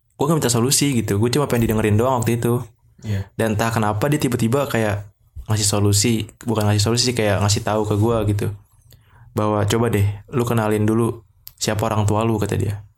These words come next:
Speaker 1: "Ketika orang tua lu nggak bisa deketin lu dari lebih awal, kenapa nggak lu yang ngedeketin?" Gitu kan.
Speaker 2: Iya.
Speaker 1: Dan gue, gue merenung tuh di situ kayak, Gue, apa gue coba dulu ya? Selama ini emang gue, guanya ini sih kayak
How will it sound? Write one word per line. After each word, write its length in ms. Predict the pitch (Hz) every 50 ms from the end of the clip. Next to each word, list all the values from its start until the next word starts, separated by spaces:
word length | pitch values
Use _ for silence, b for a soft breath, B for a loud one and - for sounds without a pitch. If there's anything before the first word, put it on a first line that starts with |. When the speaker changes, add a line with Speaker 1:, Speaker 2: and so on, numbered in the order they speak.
| _ _ _ _ _ _ _ _ _ _ _ _ _ _ - B B B B - _
Speaker 1:
"Ketika 320 | _ - 120 123 117 120 127
orang 180 | 123 123 120
tua 160 | 120 120 117 117
lu 80 | 120 120
nggak 140 | 117 113
bisa 120 | 110 117 117
deketin 340 | 110 113 110 107 107 107 107
lu 100 | 107 107
dari 240 | 104 101 104 104 101
lebih 260 | - 110 107 107 107
awal, 420 | 98 98 101 110 123 139 143 147 - - _ _
kenapa 300 | - 113 110 110 - 160
nggak 180 | 156 135 120
lu 80 | 110 107
yang 120 | 104 101
ngedeketin?" 540 | 104 104 101 107 101 104 98 95 95 98 101 104 - - - _ _ _ _ - _ _ _ _ _ _
Gitu 220 | - 110 107 107 104
kan. 380 | 101 101 104 104 101 101 - - -
Speaker 2:
Iya. 280 | 107 104 98 95 92 - -
Speaker 1:
Dan 240 | - 110 104 107
gue, 180 | 107 120 131 143 139 - - - - - _ _ _ _ _ - - - _ _ - - -
gue 140 | - 123 120
merenung 320 | 120 120 113 117 127 131 127
tuh 100 | 127 120
di 80 | 110
situ 220 | - 120 113 113 110
kayak, 380 | 101 104 101 98 98 104 - - - _ _ _ - _ _ - - _ _ _ _ _ _ _ _ - -
Gue, 180 | - 110 110 107
apa 240 | 104 107 110 107 107
gue 160 | 104 104 104
coba 240 | 104 104 101 101 101
dulu 160 | 113 113 110
ya? 160 | 104 - - - - -
Selama 320 | - - - 113 104 104 107
ini 160 | 107 123 127
emang 240 | 127 120 113 110 107
gue, 240 | 107 107 107 104 104 104 104 B B B B B B B
guanya 240 | - 117 113 110 107
ini 240 | 107 117 131 135 -
sih 160 | - 127 120
kayak 480 | 113 - 107 104 101 101 98 101 -